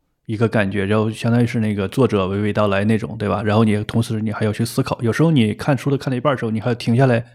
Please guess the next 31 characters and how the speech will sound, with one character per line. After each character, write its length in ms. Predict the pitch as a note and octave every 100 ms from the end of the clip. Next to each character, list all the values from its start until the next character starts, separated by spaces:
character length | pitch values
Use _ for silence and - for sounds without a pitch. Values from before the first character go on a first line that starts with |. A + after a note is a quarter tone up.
| _ _ _ _
去 140 | - C3+
想 320 | - F#2 G2
一 60 | B2+
想， 300 | A#2+ - - _ _ _ _ _ -
对 100 | A2+
吧？ 120 | F#2+
然 140 | G#2+
后 60 | A#2
你 80 | A2+
再 140 | C3
去 120 | A#2+
看 280 | A2 - A2+
一 40 | -
看， 260 | - - _ _ -
这 100 | C3+
是 80 |
一 60 | A#2+
种 120 | D2+
情 160 | - -
况。 240 | - - - _ _ -
然 160 | A2+
后 140 | G#2+ G#2+
呢， 100 | G#2
还 200 | - D#3+
有 120 | D#3
一 40 |
种 120 | G#2 G2
呢， 100 | G2
就 140 | G2+
是 60 | G2
说 200 | A2